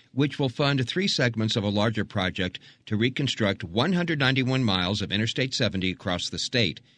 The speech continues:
which runs from the Stan Musial Veterans Memorial Bridge in Saint Louis to Kansas City. The project includes modernizing the roadway, new truck parking facilities, improvements to safety and efficiency of transportation networks,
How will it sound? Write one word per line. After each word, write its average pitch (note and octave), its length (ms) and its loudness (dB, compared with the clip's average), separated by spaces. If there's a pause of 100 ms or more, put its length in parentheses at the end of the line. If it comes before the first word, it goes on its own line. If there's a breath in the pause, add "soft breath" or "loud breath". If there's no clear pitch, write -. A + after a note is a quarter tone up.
(140 soft breath)
which F2+ 280 -6
runs G#2 280 2
from G2 180 -2
the F2 80 -2
Stan G2+ 400 0
Musial A2+ 460 0
Veterans G#2 420 0
Memorial G#2 400 0
Bridge G2+ 280 -2
in F2+ 100 -4
Saint G2 260 -4
Louis F3+ 340 -2 (220 soft breath)
to C3 80 -10
Kansas G#2 420 -2
City. C#2+ 280 -4 (560 soft breath)
The D#3 80 -4
project A#3 460 -2
includes B2 500 0
modernizing A2 840 0
the F#2+ 80 -2
roadway, G#2 600 0 (240 loud breath)
new A2+ 160 2
truck A#2 320 -2
parking A2+ 320 -2
facilities, G#2+ 680 -2 (280 soft breath)
improvements A#2 680 -2
to F#2 100 -8
safety A2+ 520 0
and F2+ 80 -2
efficiency G#2 580 -2
of F2+ 100 -6
transportation G#2 720 -2
networks, E2+ 560 -4